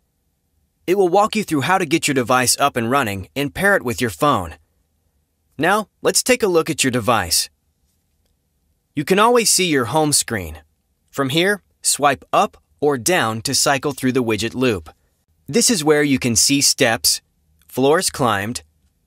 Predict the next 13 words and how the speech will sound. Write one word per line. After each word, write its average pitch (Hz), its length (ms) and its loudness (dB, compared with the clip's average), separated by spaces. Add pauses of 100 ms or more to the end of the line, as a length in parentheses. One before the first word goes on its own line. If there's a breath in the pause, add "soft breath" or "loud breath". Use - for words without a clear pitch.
(140)
intensity 185 600 0
minutes, 139 480 -2 (640)
calories 170 560 0
burned, 110 500 0 (640)
verb 147 400 0
action 143 380 0
camera 131 320 0
controls, 107 680 -2 (880)
music 190 360 0
controls, 143 680 -2 (560)
weather, 110 460 0 (720)
smart 165 360 2
notifications, 131 920 -2